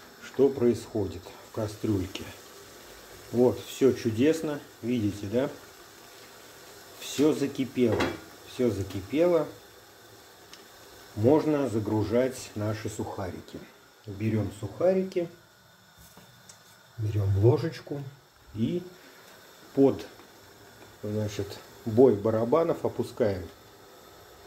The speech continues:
затирочный мешочек с сухариками. И ложечкой можно придавить, чтобы здесь все сухарики как следует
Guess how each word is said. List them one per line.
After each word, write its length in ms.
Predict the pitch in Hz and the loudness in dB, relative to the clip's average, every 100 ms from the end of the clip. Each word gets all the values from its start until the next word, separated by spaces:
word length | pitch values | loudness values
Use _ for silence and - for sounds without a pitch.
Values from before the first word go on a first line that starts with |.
| - - | -20 -10
затирочный 760 | 104 110 104 113 101 92 - 95 | 0 2 2 0 0 -2 -4 -4
мешочек 520 | 110 113 185 180 - | -4 0 0 -2 -8
с 80 | - | -4
сухариками. 680 | 135 - 127 120 107 113 107 - - - - - | -4 0 0 -2 -2 -6 -6 -12 -20 -20 -20 -4
И 120 | 185 | 2
ложечкой 560 | 135 110 131 117 - 104 | 4 6 4 2 -6 -6
можно 400 | 95 113 104 101 95 - - - - - - - - | -4 -4 -4 -6 -8 -18 -20 -20 -20 -20 -20 -16 -6
придавить, 720 | 107 107 107 104 101 95 - - | -4 2 2 2 0 -6 -14 -16
чтобы 280 | - 98 92 | -10 -6 -4
здесь 280 | 85 104 110 | -4 -4 -6
все 460 | - - - 107 101 - - - - - - - - - | -8 -10 -2 -2 -2 -10 -20 -20 -20 -20 -20 -20 -12 -8
сухарики 640 | 98 104 120 117 104 110 101 - - | -6 0 0 0 -2 -6 -6 -10 -12
как 160 | 95 90 | -12 -10
следует 460 | - 107 101 104 | -6 -4 -2 -2